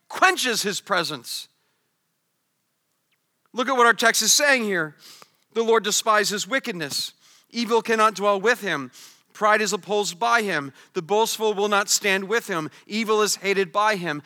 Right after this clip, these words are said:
Liars will be destroyed by him. Murderers and deceivers are abhorred by him." Wow, wow, wow. Loved ones, please understand this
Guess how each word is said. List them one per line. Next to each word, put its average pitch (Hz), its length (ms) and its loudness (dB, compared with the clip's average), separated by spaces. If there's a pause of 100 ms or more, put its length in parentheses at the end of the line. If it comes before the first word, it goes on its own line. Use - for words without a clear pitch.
(120)
Liars 196 400 2
will 208 120 -8
be 196 80 -6
destroyed 233 600 -2
by 175 200 0
him. 156 260 -6 (240)
Murderers 208 400 0
and 208 100 -2
deceivers 208 600 0
are 208 160 0
abhorred 214 480 -2
by 196 180 2
him." 165 320 -4
Wow, 208 380 6
wow, 214 300 6
wow. 208 240 6
Loved 208 280 0
ones, 208 160 -2
please 247 400 -4
understand 226 840 -2
this 220 260 0